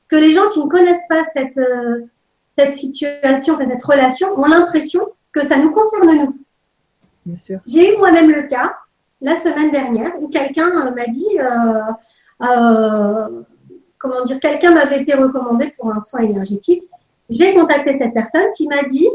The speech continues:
Speaker 1: qui m'a répondu donc par mail, « Je vous ai testé,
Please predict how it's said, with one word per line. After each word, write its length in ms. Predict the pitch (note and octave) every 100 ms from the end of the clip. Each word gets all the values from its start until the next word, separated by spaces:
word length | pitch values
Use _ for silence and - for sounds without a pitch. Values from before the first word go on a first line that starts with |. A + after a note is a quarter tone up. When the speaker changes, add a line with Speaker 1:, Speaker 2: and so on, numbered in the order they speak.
| - -
Speaker 1:
qui 100 | _ C#4
m'a 60 | C4+
répondu 460 | D4+ D4+ C#4+ C#4+
donc 220 | A#3 A#3 -
par 180 | A#3+ A#3+
mail, « 320 | C4 F4+ - - _ _ -
Je 120 | B3+
vous 260 | F#4+ G4 E4+
ai 120 | E4+
testé, 440 | D#4 D4+ - D#4+